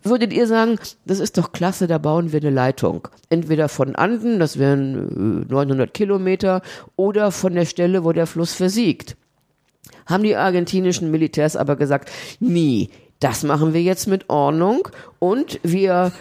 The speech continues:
wollen jetzt wieder die Ordnung herstellen von dem Flusslauf, wie er vor der Eiszeit war.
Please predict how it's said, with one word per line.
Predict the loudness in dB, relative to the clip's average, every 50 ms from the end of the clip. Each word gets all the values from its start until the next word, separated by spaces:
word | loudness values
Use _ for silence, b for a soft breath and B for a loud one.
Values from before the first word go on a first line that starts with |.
| -12 -6
wollen | -2 0 0 2 0 0
jetzt | 0 -2 -2 -2 -4 -2
wieder | 0 0 2
die | 2 2 2
Ordnung | 2 0 0 0 0 0 2
herstellen | 2 2 2 0 -2 0 0 0 0 0
von | 0 0 0
dem | 2 0 0
Flusslauf, | -2 -2 -2 -2 0 0 0 0 0 0
wie | 0 -2
er | -2
vor | -2 -2 0 0
der | 2 2 2
Eiszeit | 2 2 0 -2 -2 -2 -2 -2 -2 -2
war. | 0 0 2 0 B